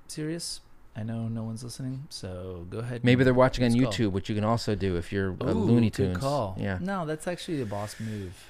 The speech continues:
Speaker 2: A boss move.
Speaker 1: Yeah, listen on Lu-, on, on YouTube, 'cause
Speaker 2: The
Speaker 1: then
Speaker 2: good
Speaker 1: you can
Speaker 2: thing
Speaker 1: listen to other music and, you know, ted Talks
Speaker 2: Who, who's
Speaker 1: and
Speaker 2: listening to music while you're, they're watching the podcast? What are you talking about?
Speaker 1: Yeah, you,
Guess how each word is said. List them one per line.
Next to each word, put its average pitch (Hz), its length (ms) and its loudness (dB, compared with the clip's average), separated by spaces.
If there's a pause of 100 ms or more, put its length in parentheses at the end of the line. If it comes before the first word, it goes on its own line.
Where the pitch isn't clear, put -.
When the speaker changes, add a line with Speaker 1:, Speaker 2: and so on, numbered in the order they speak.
(160)
Speaker 2:
A - 60 0
boss 92 460 0
move. 85 380 -2 (100)
Speaker 1:
Yeah, 92 200 -8 (100)
listen 127 240 -8
on 135 160 -4
Lu-, 135 460 -8
on, 110 340 -6
on 120 120 -6
YouTube, 151 320 -4
'cause - 140 0
Speaker 2:
The 175 60 4
Speaker 1:
then - 20 6
Speaker 2:
good 165 100 8
Speaker 1:
you 160 40 -4
can 180 60 -2
Speaker 2:
thing 165 160 6
Speaker 1:
listen 143 160 -2
to 147 100 0
other 147 300 -2
music 135 460 -4
and, 113 240 -6 (520)
you 208 100 -6
know, 131 120 0
ted 110 280 -4
Talks 113 500 -6
Speaker 2:
Who, 156 80 -2
who's 165 160 0
Speaker 1:
and 160 60 -4
Speaker 2:
listening 165 320 0
to 143 60 2
music 131 520 2
while 123 100 4
you're, 120 140 0
they're 117 120 2
watching 120 460 0
the 104 60 -2
podcast? - 720 -4
What 143 120 -6
are 170 40 -4
you 185 80 -4
talking 156 380 -4
about? 85 240 -6
Speaker 1:
Yeah, 104 60 -10
you, 131 160 -10